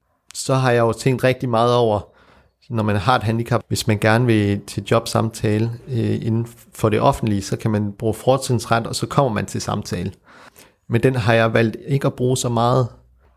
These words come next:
øh, men jeg har været til et par samtaler,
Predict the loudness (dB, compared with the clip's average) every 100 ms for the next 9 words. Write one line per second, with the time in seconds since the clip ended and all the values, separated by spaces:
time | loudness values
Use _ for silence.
0 | _ -4 -2 -2 -4 -8 -12 -18 _ -8
1 | 0 2 4 2 4 2 2 -2 0 -4
2 | 0 0 2 2 4 2